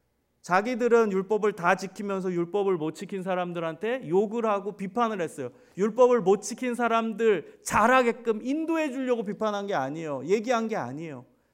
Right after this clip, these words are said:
그들을 정죄하려고 얘기한 거예요. 그 마음에 진실함이 없었어요. 다시 말하면 마음에 사랑이 없었어요. 사랑이 있으면 진실하게 돼요. 그럼 행동도 진실한 행동,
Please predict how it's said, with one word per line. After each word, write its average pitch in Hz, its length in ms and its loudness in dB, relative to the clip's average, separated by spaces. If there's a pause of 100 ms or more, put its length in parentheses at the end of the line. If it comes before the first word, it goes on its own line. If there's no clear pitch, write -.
(160)
그들을 160 360 -6
정죄하려고 202 1080 2 (160)
얘기한 175 460 -4
거예요. - 140 -20 (800)
그 180 120 -6
마음에 139 640 0
진실함이 156 640 -10
없었어요. 117 520 -16
다시 127 280 -8
말하면 139 460 -8 (380)
마음에 123 540 -8
사랑이 180 500 -12
없었어요. - 420 -20 (460)
사랑이 165 500 -6
있으면 139 540 -8 (220)
진실하게 143 760 -6
돼요. - 220 -20 (640)
그럼 131 240 -12
행동도 185 760 -8 (200)
진실한 147 680 -8
행동, 113 320 -12